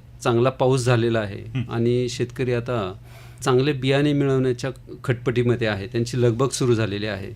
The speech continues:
Speaker 2: हं.
Speaker 1: परंतु जर त्यांना चांगलं बियाणं मिळालं नाही,
Speaker 2: हं.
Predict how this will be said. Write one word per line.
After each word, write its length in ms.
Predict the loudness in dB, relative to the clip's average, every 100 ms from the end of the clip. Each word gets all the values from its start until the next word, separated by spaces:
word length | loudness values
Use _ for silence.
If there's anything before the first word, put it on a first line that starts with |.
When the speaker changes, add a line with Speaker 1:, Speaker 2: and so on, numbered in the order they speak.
| -8
Speaker 2:
हं. 80 | -8 -10 -20 -20 -20 -8 0
Speaker 1:
परंतु 600 | 4 4 4 -2 -2 -6 -14 -2
जर 180 | 0 2
त्यांना 280 | 2 2
चांगलं 460 | 0 0 0 2 0 2
बियाणं 300 | 0 2 0
मिळालं 580 | 2 2 0 0 2
नाही, 360 | 2 2 -2 -8 -12 -8
Speaker 2:
हं. 80 | -4